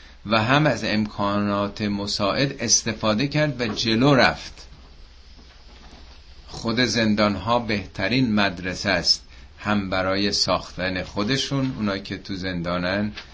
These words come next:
از اون، اه، راحت و رفاه ها بیان بیرون، به سختی عادت بکنن، و هم یاد می‌گیرن که چگونه رهبری بکنن، فکر می‌کنن، مطالعه می‌کنن و الی آخر.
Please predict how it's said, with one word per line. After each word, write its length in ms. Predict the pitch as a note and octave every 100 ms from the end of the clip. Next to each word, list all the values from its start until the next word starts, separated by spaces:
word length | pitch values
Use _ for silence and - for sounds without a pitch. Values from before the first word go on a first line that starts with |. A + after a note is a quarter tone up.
| - - -
از 300 | - F2+ F#2
اون، 380 | - G2+ G2 F2 E2+ - - - - -
اه، 340 | F#2+ F#2 F2 D2+ C#2 - - - - - - - - - - - - - - - - -
راحت 460 | A2 B2 G#2 G#2+ A2+
و 60 |
رفاه 380 | G#2+ G2+ G#2+ F#2+
ها 120 | F2+
بیان 360 | G2+ G#2 G#2+ G2+
بیرون، 300 | F#2+ F#2 G2+
به 80 | F#2
سختی 460 | - F2+ E2 G#2+
عادت 340 | A2+ A#2 B2+ B2+
بکنن، 540 | B2+ B2+ B2 B2+ B2+
و 60 | G2+
هم 300 | F#2 G#2 A2
یاد 320 | G#2 G#2+ G#2+
می‌گیرن 500 | B2 G#2+ G#2+ A2 A2+
که 280 | A2+ A#2+ A#2+ - - -
چگونه 460 | - G2 F2 F#2 F#2+
رهبری 480 | F#2+ F2 E2+ E2+ F#2+
بکنن، 600 | G#2 G2+ A2 G#2+ A2 G#2
فکر 380 | - G2+ - A2
می‌کنن، 360 | G#2 A2 G#2
مطالعه 540 | G2+ F#2 E2+ F2+ F2 F#2+
می‌کنن 540 | G#2+ G#2 A#2+ B2 B2
و 80 | A2 G2+ G2+
الی 160 | F2
آخر. 400 | E2 - - -